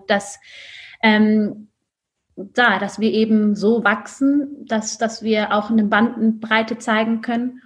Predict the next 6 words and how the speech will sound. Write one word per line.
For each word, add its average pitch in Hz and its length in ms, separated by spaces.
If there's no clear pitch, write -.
und, 214 480
äh, 202 320
jetzt 208 300
übergeordnet 220 680
eben, 220 280
dass, - 400